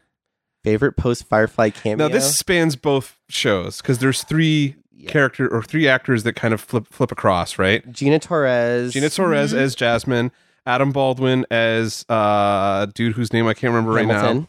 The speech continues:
Speaker 3: Hamilton.
Speaker 2: Hamilton. And obviously Nathan, the awesome Nathan Fillion in his
Speaker 1: Uh,
Speaker 2: worst role to
Speaker 1: as
Speaker 2: me.
Speaker 1: Caleb,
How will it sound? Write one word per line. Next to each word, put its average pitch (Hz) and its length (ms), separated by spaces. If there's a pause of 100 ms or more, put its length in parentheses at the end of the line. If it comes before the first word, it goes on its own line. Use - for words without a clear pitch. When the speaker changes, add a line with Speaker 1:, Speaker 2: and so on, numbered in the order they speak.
Speaker 3:
Hamilton. 233 440
Speaker 2:
Hamilton. 262 240 (760)
And 117 640
obviously 110 680
Nathan, 98 640
the 98 180
awesome 104 420
Nathan 104 280
Fillion 98 520
in 92 120
his 95 160
Speaker 1:
Uh, 98 100
Speaker 2:
worst 90 260
role 92 280
to - 120
Speaker 1:
as 107 180
Speaker 2:
me. 85 60
Speaker 1:
Caleb, 85 380